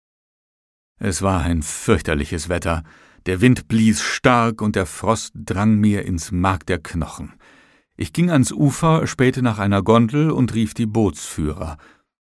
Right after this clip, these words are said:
Doch vergebens. Den venezianischen Polizeigesetzen gemäß kann ein solcher Fall eigentlich niemals eintreten. Zwei Gondeln wenigstens müssen bei jeder Überfahrt zu allen Stunden dem Publikum bereitstehen.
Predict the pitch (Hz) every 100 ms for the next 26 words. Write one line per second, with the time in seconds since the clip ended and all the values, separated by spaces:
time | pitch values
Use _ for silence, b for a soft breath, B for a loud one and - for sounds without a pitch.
0 | _ - 82 80 76 147 76 - - _
1 | _ _ _ _ _ _ _ _ _ _
2 | - 101 101 104 101 113 113 107 110 101
3 | 110 101 - 107 110 107 107 - 110 110
4 | 110 104 - 120 113 110 107 104 113 98
5 | 113 107 107 120 120 110 101 87 110 117
6 | 104 95 80 127 156 87 82 80 113 -
7 | 110 113 110 107 98 98 98 127 131 113
8 | - 87 - B B B B 110 104 117
9 | 101 90 104 98 156 117 95 - 95 82
10 | 101 90 92 82 - 98 82 85 85 104
11 | - 80 90 85 92 117 80 - - 73
12 | 82